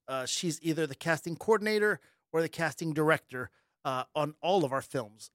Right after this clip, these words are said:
Uh, uh, so, so let me tell you <laughs> right out of the gate, if you are a-, an actor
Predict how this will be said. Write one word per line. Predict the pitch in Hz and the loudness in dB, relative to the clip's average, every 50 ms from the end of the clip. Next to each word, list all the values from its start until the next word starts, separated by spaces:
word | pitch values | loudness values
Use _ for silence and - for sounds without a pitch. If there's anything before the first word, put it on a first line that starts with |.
| _ | _
Uh, | - 151 147 143 139 139 | -4 -2 -2 -2 -2 0
uh, | 160 151 143 143 135 | 0 0 0 0 -2
so, | 127 - - 160 143 | -6 -6 -4 -2 -2
so | 120 - - 156 151 151 | -2 0 0 2 2 2
let | 143 147 160 | 2 0 -2
me | 170 | -2
tell | 160 - - 180 180 | -2 0 2 2 4
you | 175 170 | 4 4
<laughs> | 143 | 4
right | 156 165 170 - 156 147 | 6 6 6 4 4 4
out | 165 151 | 2 4
of | 156 135 | 4 2
the | 156 | 0
gate, | 131 113 165 165 160 156 - - - - _ _ _ | 0 2 4 4 4 4 2 -2 -20 -20 _ _ _
if | - 170 151 - - | 0 0 0 0 -2
you | 143 156 214 247 254 269 262 | -2 0 2 2 2 2 0
are | - 190 196 185 185 180 180 165 - _ _ _ _ _ _ _ | 0 2 2 4 4 2 2 0 -4 _ _ _ _ _ _ _
a-, | - 160 147 _ - | -14 -14 -10 _ -4
an | 170 165 | -2 2
actor | 185 190 202 196 - _ - 151 143 139 135 | 4 4 2 2 0 _ -4 -2 -2 -2 -2